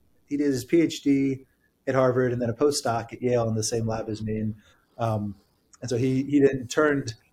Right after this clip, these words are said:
some of those phenomena into simplified versions, lab versions, um, where he would, you know, go out to Times Square and give people a, a tablet and then see how many of them noticed X, Y, or Z, um, and what properties w-, would influence it.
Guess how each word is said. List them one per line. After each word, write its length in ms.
some 180
of 60
those 180
phenomena 420
into 320
simplified 580
versions, 640
lab 160
versions, 640
um, 240
where 140
he 60
would, 200
you 80
know, 40
go 220
out 100
to 60
Times 300
Square 340
and 80
give 140
people 280
a, 220
a 40
tablet 540
and 120
then 100
see 140
how 140
many 180
of 120
them 140
noticed 540
X, 240
Y, 140
or 100
Z, 360
um, 200
and 80
what 140
properties 720
w-, 200
would 120
influence 480
it. 180